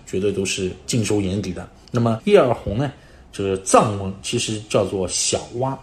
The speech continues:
洼是怎么写的呢？就是那凹凸的那个凹啊，咱们从地名上面来说，这个字就是念洼，它这个意思就是为村庄的意思。现在这个村庄的话呢，已经有十二户人家了。那么叶儿红艺术群雕，它这个是属于这个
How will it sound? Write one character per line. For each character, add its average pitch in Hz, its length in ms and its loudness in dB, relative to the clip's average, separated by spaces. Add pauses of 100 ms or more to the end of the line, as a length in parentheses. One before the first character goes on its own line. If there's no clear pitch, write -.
(180)
洼 165 180 2
是 - 220 -2
怎 101 60 0
么 95 100 0
写 95 180 -6
的 90 60 -6
呢？ 90 120 -6
就 92 100 -6
是 117 100 -6
那 107 140 -6
凹 151 200 2
凸 - 160 -8
的 135 80 -2
那 113 100 -2
个 110 80 -8
凹 120 200 2
啊， 107 260 -8
咱 104 80 -4
们 120 120 -6
从 135 120 -4
地 208 120 0
名 101 180 -2
上 95 180 0
面 92 80 -8
来 90 60 -10
说， - 180 -8
这 95 100 -8
个 92 80 -4
字 98 280 -10
就 92 100 -10
是 98 140 -6
念 98 180 -6 (120)
洼， 110 200 0 (400)
它 - 120 -4
这 107 100 -2
个 110 60 0
意 104 60 0
思 - 140 -8
就 104 80 -2
是 - 120 -4
为 90 100 0
村 120 280 0
庄 131 160 4
的 101 80 0
意 90 120 -6
思。 - 220 -12 (340)
现 208 160 6
在 139 80 4
这 120 80 4
个 104 60 4
村 107 180 -2
庄 107 140 -2
的 95 80 -4
话 95 140 -4
呢， 92 180 -4
已 92 100 -4
经 98 160 -6
有 87 140 -4
十 - 160 -4
二 101 80 -6
户 90 180 -6
人 87 160 -6
家 90 140 -6
了。 90 120 -6 (220)
那 110 100 -2
么 98 460 0
叶 139 160 0
儿 113 140 -2
红 104 320 -4
艺 139 160 -2
术 101 220 -4
群 104 260 -6
雕， 135 280 0 (200)
它 - 180 -6
这 190 80 -6
个 135 80 -4
是 101 260 -4
属 - 240 -8
于 92 140 -4
这 95 140 -6
个 95 260 -6